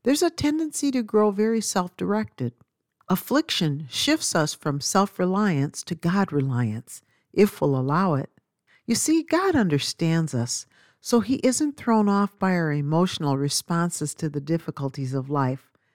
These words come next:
He knows that we're going to worry, read too much information on the internet, cry until we soak our pillows,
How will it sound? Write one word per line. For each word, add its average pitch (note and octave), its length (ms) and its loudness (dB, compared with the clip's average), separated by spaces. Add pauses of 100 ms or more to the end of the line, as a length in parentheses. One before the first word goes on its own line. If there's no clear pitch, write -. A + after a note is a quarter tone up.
(400)
He D4 160 2
knows E4 320 6
that G#3+ 80 2
we're D3 160 0
going C#3+ 240 0
to B2+ 60 2
worry, D3 560 4 (200)
read F#3 380 2
too A3+ 100 0
much G#3+ 260 0
information F#3+ 560 -2
on D3 140 -2
the C3+ 160 -2
internet, G3 360 -2 (200)
cry E3 440 4
until F#3+ 340 2
we C#3+ 140 0
soak F3+ 340 0
our C#3 160 0
pillows, F#3 640 -2